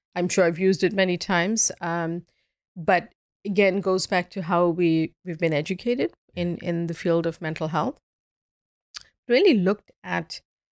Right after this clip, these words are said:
the fact that maybe there isn't a real basis to this. And I think that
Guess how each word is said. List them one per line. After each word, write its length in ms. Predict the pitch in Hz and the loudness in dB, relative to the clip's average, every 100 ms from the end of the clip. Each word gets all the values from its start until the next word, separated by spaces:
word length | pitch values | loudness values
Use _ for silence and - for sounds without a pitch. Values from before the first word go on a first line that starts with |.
| _ _ - | _ _ -10
the 60 | 185 | -4
fact 300 | 190 175 - | -2 -4 -4
that 200 | 175 160 | -6 -4
maybe 460 | 185 190 185 190 185 | -2 2 4 4 2
there 120 | 160 | 0
isn't 280 | - 175 175 | 0 -2 -4
a 40 | 175 | -6
real 240 | 175 170 | -2 -2
basis 480 | 160 156 - 254 - | 0 -2 -2 -6 -6
to 120 | - | -8
this. 460 | 285 349 370 - - - | -6 -6 -4 -4 -8 -8
And 500 | 190 190 180 180 175 - | -4 -2 -2 -2 -6 -6
I 120 | 190 | -6
think 400 | 190 - 254 262 | -6 -4 -6 -4
that 280 | 208 180 170 | 0 0 0